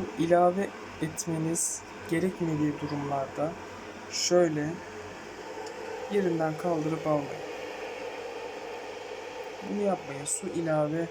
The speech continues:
etmeniz gerekmediği durumlarda, e, gereksiz cihazı yerinden almayın. İlla almanız gerekiyorsa ya da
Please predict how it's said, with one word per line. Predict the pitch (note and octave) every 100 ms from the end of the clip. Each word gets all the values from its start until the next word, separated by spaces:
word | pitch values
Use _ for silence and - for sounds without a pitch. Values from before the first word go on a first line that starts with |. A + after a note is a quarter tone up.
| - - -
etmeniz | D3+ D#3 D#3 D#3 D#3+ - - - - -
gerekmediği | D#3 D#3+ D#3+ D3 D3 C#3+
durumlarda, | D3 D3 C#3+ C#3+ C#3 - G3+ - - - - - - - - - - - - - - - -
e, | D3+
gereksiz | D3 D#3 E3 E3+ - - F3+ E3+ - - - -
cihazı | - E3 D#3 D#3+
yerinden | E3 D#3+ D3+ E3 E3+
almayın. | D#3 D#3 C#3+ C3 - - - - -
İlla | G3 F#3 F3+
almanız | E3 E3 D#3+ E3 D#3+
gerekiyorsa | D#3 D#3 D#3 E3 D#3 - C#3+ C#3
ya | D#3
da | D#3+